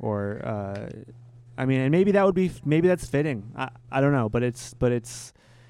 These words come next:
yeah, it, it, it, it puts me, uh, on edge to think <laughs> about.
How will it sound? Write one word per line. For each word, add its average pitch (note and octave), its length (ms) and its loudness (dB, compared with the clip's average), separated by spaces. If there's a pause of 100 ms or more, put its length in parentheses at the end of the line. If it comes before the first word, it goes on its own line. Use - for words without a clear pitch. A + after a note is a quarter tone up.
(920)
yeah, G#2+ 200 -14 (120)
it, G#2+ 220 -12
it, A2+ 180 0 (240)
it, A#2+ 420 -4
it B2+ 220 -4
puts D3 220 4
me, C#3 360 2
uh, C3 600 0 (720)
on B2+ 180 0
edge G#2 380 -6 (280)
to C3 80 -6
think B2+ 180 -2
<laughs> C3 60 -2
about. B2 300 0